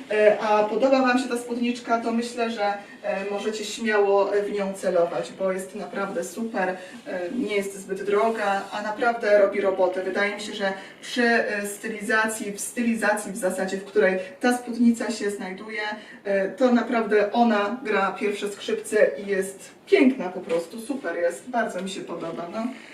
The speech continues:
Tylko kurczę, nie wiem, czy jednak nie za krótka. No muszę się zastanowić. Możecie mi napisać, czy za krótka, czy nie. Ale jest super. I taka fajna w dotyku, jakby miała naprawdę,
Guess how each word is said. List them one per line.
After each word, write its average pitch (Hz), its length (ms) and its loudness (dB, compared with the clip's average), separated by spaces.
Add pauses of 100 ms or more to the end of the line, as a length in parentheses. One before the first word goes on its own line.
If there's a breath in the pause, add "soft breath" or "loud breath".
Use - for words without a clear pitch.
(160 loud breath)
Tylko 302 260 -6
kurczę, 285 400 -8
nie 262 160 -2
wiem, 233 180 -8
czy 226 140 -8
jednak 214 360 -4
nie 202 80 -8
za 202 120 -10
krótka. 190 500 -12
No 233 60 -6
muszę 269 260 -4
się 254 100 -8
zastanowić. 214 680 -8 (280 loud breath)
Możecie 254 340 -2
mi 226 120 -2
napisać, 202 520 -8
czy 226 120 -8
za 196 120 -4
krótka, 226 460 -6
czy 190 180 -10
nie. 185 200 -8 (760)
Ale 190 220 -4
jest - 280 -10
super. - 340 -8
I 233 40 -4
taka 247 280 6
fajna 254 360 4
w 233 100 0
dotyku, 240 380 2
jakby 208 260 6
miała 220 200 8
naprawdę, 220 580 0